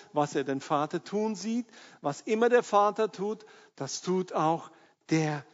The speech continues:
Sohn.“ Damit sagt Jesus, Vater und Sohn wesensgleich.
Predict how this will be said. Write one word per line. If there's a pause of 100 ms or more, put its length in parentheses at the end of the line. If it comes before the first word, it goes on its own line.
(260)
Sohn.“ (1160)
Damit
sagt
Jesus, (680)
Vater
und
Sohn (2250)
wesensgleich.